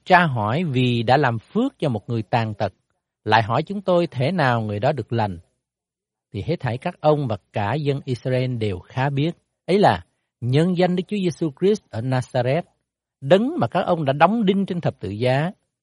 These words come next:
và Đức Chúa Trời đã khiến từ kẻ chết sống lại. Ấy là nhờ Ngài mà người này được lành mạnh hiện đứng trước mặt các ông. Giêsu này là hòn đá bị các ông xây nhà bỏ ra, rồi trở nên hòn đá góc nhà.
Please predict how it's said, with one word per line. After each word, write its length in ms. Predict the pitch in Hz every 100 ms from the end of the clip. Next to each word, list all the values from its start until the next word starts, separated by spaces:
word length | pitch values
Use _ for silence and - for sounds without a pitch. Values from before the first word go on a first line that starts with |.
| _ _ -
và 100 | 143
Đức 100 | 214
Chúa 120 | 254 254
Trời 300 | 156 139 127
đã 140 | 113 135
khiến 400 | - 202 240 330
từ 160 | 139 110
kẻ 120 | 127
chết 160 | 135 208
sống 240 | 220 214 220
lại. 260 | 101 - - _ _ _ _ _ _ _
Ấy 160 | - 220
là 260 | 220 113 92
nhờ 400 | 120 135 131 127
Ngài 480 | 127 131 120 95 - _ _
mà 120 | 131
người 240 | 143 143 143
này 160 | 135
được 180 | 113 107
lành 300 | 120 127 120
mạnh 320 | 110 92 95 104
hiện 380 | 110 95 110
đứng 240 | 127 160 190
trước 240 | - 180
mặt 160 | 113 - _
các 180 | 131 -
ông. 180 | 123 117 _ _ _ _ _ _ _ _ _ _ _ _ -
Giêsu 420 | 143 156 165 165
này 280 | 135 113 107
là 140 | 98
hòn 280 | 95 104 101
đá 420 | 123 147 196 226
bị 100 | 127
các 200 | 98 147
ông 220 | - 143 135
xây 300 | - 170 151
nhà 320 | 127 104 87
bỏ 340 | 101 87 127
ra, 240 | 147 127 110 _ _ _ _ -
rồi 400 | 101 131 120 101
trở 140 | - 101
nên 240 | 127 127
hòn 300 | 101 98 87
đá 260 | 95 110 143
góc 240 | 147 -
nhà. 280 | 110 90